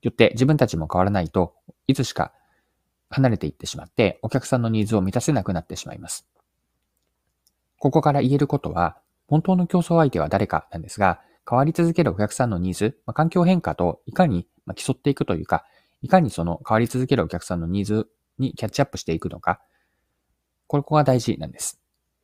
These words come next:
お客さんの変化に自分たちもついていき、まあ、ついていくだけではなくて、時には先を見越して未来のニーズに応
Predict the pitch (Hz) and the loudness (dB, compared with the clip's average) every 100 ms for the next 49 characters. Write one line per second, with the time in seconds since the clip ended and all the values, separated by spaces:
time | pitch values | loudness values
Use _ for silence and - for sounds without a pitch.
0 | _ _ _ _ _ 117 131 - 123 120 | _ _ _ _ _ -2 0 0 0 0
1 | 120 76 95 85 117 131 165 117 104 - | -2 -2 -4 -2 -2 -2 -2 -4 -4 -4
2 | 82 - - 76 - _ _ 131 151 117 | -8 -10 -10 -12 -12 _ _ -2 0 2
3 | 85 85 101 151 82 73 - 85 - 131 | 0 -2 0 0 0 -6 -4 -4 -2 -4
4 | 160 139 80 98 - 127 123 120 110 120 | 0 0 -2 -8 -4 -2 -2 -4 -4 -4
5 | - 147 170 92 85 95 113 107 117 - | -2 0 0 0 -2 0 -2 0 -4 -2
6 | 123 131 | -4 -2